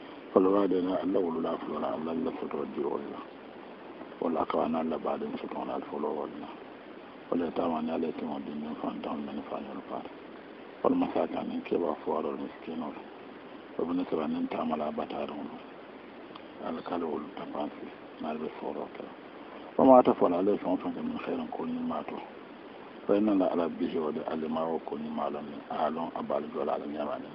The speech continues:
jero. Kutuba ya fa dan ala ba to kam. Ala ka dara jihad ke lo ka ka ko ke. Wa huwa da kurun wa kira ko fun la kan to le. Ba ke la man di. Wa sa bal to mando. An ta ka o sha ala fun do ko. Wa huwa wa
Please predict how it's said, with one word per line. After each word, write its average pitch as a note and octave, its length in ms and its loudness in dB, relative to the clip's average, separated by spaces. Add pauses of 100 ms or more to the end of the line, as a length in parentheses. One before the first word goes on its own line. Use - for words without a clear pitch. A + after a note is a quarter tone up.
jero. - 160 -6 (920)
Kutuba G#2+ 300 6
ya F2 160 2
fa - 160 0
dan D#2 280 -2
ala D#2 320 -2
ba D2 100 -2
to C#2+ 120 -4 (180)
kam. - 80 -6 (1000)
Ala D2 140 0
ka - 160 -2
dara D2+ 200 2
jihad D2 280 -4 (120)
ke D2+ 120 -4
lo D2+ 160 -2
ka C#2+ 160 -8
ka - 160 -2
ko - 160 -2 (100)
ke. C#2+ 120 -8 (800)
Wa G#2+ 80 10
huwa G2+ 280 12
da F2+ 120 4 (220)
kurun - 260 2
wa D#2 60 -2
kira G2 220 4
ko E2 280 -2
fun D#2+ 220 -2
la D#2+ 100 0
kan D#2+ 200 -4
to C#2+ 100 -6
le. D2 160 -4 (960)
Ba D#2+ 240 2
ke - 160 -6
la D2+ 60 -2
man D2+ 240 -4
di. C#2 100 -6 (300)
Wa E2+ 260 4
sa F2 140 4
bal D#2+ 180 2
to - 80 -8
mando. - 320 -2 (680)
An - 120 0
ta G2+ 140 2
ka F#2+ 160 2
o E2+ 60 0
sha D#2+ 180 -2
ala F2+ 240 2
fun E2 220 -2
do D#2+ 100 0 (100)
ko. D2 140 -6 (320)
Wa F2+ 80 -4
huwa F2+ 240 2
wa - 80 0